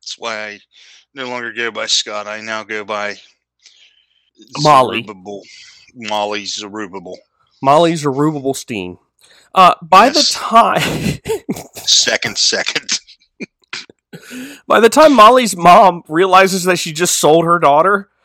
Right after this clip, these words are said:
Speaker 2: the little girl's already in the Scott's car.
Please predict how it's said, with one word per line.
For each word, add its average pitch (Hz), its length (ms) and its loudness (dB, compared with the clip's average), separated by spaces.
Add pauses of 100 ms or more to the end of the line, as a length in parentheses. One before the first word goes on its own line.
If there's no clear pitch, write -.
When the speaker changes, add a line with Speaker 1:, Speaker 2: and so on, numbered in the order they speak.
(240)
Speaker 2:
the 190 80 4
little 220 240 4
girl's 175 320 0
already 165 680 2
in 151 380 -2 (640)
the - 60 -18
Scott's - 500 -2
car. 120 520 -4